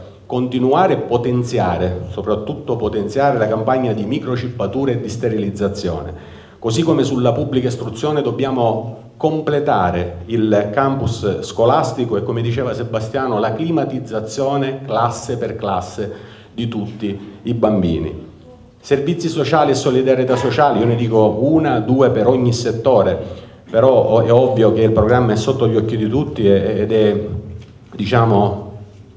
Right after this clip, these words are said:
la missione che dobbiamo svolgere da qui a cinque anni. Dobbiamo impegnarci anche per realizzare il baratto amministrativo, per dare la possibilità a tutti coloro che non ce l'hanno di compensare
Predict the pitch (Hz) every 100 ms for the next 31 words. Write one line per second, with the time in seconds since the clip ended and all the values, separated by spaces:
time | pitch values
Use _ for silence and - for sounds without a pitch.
0 | - - 143 143 - - 139 139 135 120
1 | 113 110 120 117 113 117 117 113 113 101
2 | 92 - - - 117 117 123 120 113 120
3 | 110 107 92 85 85 85 - - - -
4 | 110 135 143 139 127 139 135 135 131 120
5 | 113 113 117 110 110 110 127 107 98 120
6 | 117 - 113 113 113 104 107 156 123 107
7 | 107 110 101 117 - - 127 - 120 110
8 | 110 90 87 - 98 135 - 110 98 104
9 | 123 110 107 101 98 95 104 135 135 107
10 | 90 107 113 113 113 110 110 113 104 -
11 | 90 85 95